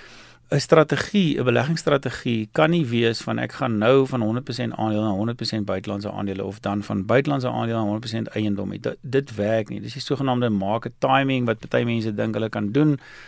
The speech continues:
Dis baie, baie moeilik. So, jy moet 'n langer termyn view vat en jy moet s-, genoeg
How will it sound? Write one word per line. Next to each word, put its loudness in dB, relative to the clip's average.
Dis 2
baie, 6
baie 0
moeilik. -6
So, 2
jy 4
moet 4
'n 8
langer 4
termyn 2
view 0
vat -2
en 2
jy 4
moet 2
s-, -6
genoeg 2